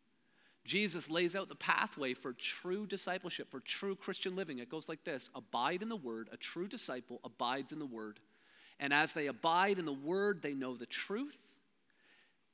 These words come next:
And as they know the truth, they are then able to live in freedom. A true disciple abides in the word. A true disciple knows the truth. And a true disciple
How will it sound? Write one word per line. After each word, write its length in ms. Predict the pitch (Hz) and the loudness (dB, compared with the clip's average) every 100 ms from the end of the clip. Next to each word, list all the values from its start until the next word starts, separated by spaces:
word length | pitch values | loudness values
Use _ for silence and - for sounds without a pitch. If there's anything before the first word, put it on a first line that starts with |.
| _ _ _ _ _ - | _ _ _ _ _ -6
And 120 | 143 143 | -2 2
as 240 | 147 156 | 4 2
they 140 | 156 | 0
know 420 | 139 143 156 175 170 | 0 0 2 0 0
the 100 | 147 | -2
truth, 560 | - - 190 190 151 | -2 -2 0 -2 -2
they 160 | 139 135 | -4 -4
are 120 | 131 | -4
then 260 | 135 143 147 | -4 -4 -4
able 320 | 135 127 120 | -4 -6 -6
to 240 | - 131 117 | -6 -8 -6
live 320 | 127 131 127 131 | -6 -6 -8 -10
in 160 | 123 | -10
freedom. 560 | 113 - 120 131 117 110 | -8 -10 -8 -8 -8 -10
A 20 | |
true 200 | - 156 | -6 -4
disciple 420 | 143 - 147 143 | -4 -4 -6 -6
abides 360 | 131 131 139 135 | -6 -4 -6 -6
in 60 | 131 | -8
the 60 | |
word. 400 | 117 131 139 104 117 | -6 -6 -6 -8 -8
A 40 | |
true 240 | - 151 | -6 -4
disciple 400 | 139 - 135 131 | -4 -4 -6 -6
knows 320 | 123 123 123 - | -6 -4 -6 -8
the 80 | |
truth. 500 | 117 - 120 107 - - | -8 -6 -8 -10 -16 -12
And 100 | 127 | -8
a 60 | 117 | -6
true 320 | - 147 143 | -6 -4 -4
disciple 640 | 127 - 127 127 110 110 | -4 -4 -4 -6 -8 -10